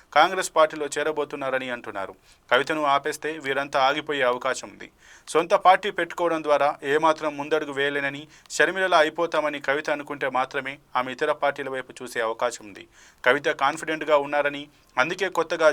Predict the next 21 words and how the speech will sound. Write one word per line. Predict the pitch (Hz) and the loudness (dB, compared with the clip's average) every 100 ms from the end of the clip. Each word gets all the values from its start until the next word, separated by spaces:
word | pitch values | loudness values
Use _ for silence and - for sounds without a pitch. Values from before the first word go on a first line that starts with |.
| 131 | 4
జాగృతి | 143 165 - 147 | 2 2 -6 -4
శాఖల్ని | 147 143 139 131 | -4 -4 -8 -6
ఏర్పాటు | 139 147 139 143 | -4 -2 -4 -6
చేసుకుంటున్నారని | 139 - 139 135 131 127 127 117 - - - 120 | -10 -10 -12 -8 -4 -4 -4 -14 -18 -16 -4 -2
ఆమె | 127 131 | -2 -2
సన్నిహితులు | 127 135 131 120 | -2 -6 -6 -6
అంటున్నారు. | 117 113 101 92 - - _ 135 | -6 -8 -8 -10 -14 -20 _ 2
అయితే | 160 185 180 | 2 0 -2
కేసీఆర్ | 185 190 185 180 151 | -2 0 2 2 0
ఆమెను | 147 151 143 | -2 -2 -4
చివరి | 147 156 151 | -2 -2 -4
క్షణంలో | 151 147 143 139 | -6 -4 0 0
అయినా | 139 127 | -2 -6
బుజ్జగిస్తారని, | 123 139 139 - 131 131 131 143 - _ 127 | -8 -8 -8 -4 -2 -2 -6 -16 -20 _ 6
పార్టీ | 143 190 175 | 6 4 -4
నుంచి, | 165 156 160 151 | -6 -10 -8 -10
కుటుంబం | 143 151 147 | -8 -8 -8
నుంచి | 139 135 127 | -8 -8 -4
దూరం | 143 139 143 | -4 -2 -4
కాకుండా | 135 131 123 | -4 -4 -6
చూసుకుంటారని | 143 143 147 139 127 123 | -6 -12 -12 -6 -4 -4